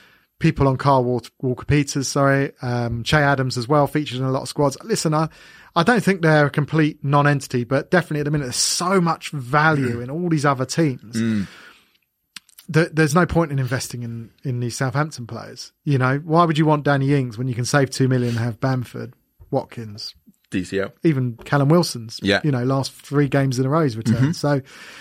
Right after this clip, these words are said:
Speaker 1: you
Speaker 2: Yeah.
Speaker 1: know, if, if, if they start to turn their form around again, then definitely we'll get on it. Or if they have a nice run of fixtures, we'll think about it. But at the moment, there's no need to be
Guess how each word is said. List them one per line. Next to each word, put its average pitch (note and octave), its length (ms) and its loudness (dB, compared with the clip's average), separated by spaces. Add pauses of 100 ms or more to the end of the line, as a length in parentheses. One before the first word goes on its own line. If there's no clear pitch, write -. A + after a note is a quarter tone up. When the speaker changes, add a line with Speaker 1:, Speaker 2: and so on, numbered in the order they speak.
(640)
Speaker 1:
you G#3+ 120 4
Speaker 2:
Yeah. E3+ 140 4
Speaker 1:
know, F#3 100 0 (180)
if, A#3+ 160 0
if, B3 200 -2
if A#3 280 -2
they G3+ 100 2
start A3 280 2
to - 60 -14
turn F3+ 240 2
their E3 80 2
form F#3+ 260 2
around B2 300 0
again, C3+ 260 2
then D3 140 2
definitely D#3 340 0
we'll C3+ 120 0
get D3 140 0
on F3 120 4
it. D#3 100 0
Or C3 80 -4
if - 80 -10
they D3 80 4
have C3+ 100 4
a D3+ 60 4
nice D3+ 220 2
run C#3+ 120 2
of B2 60 -2
fixtures, C#3 380 -4
we'll B2+ 100 -2
think E3 200 0
about A#2 240 -4
it. B2 80 -12
But C3 120 -6
at B2 60 -10
the C#3+ 60 2
moment, C#3 400 4
there's C3 180 -4
no C#3 140 4
need C#3 400 4
to C3 120 0
be B2 360 2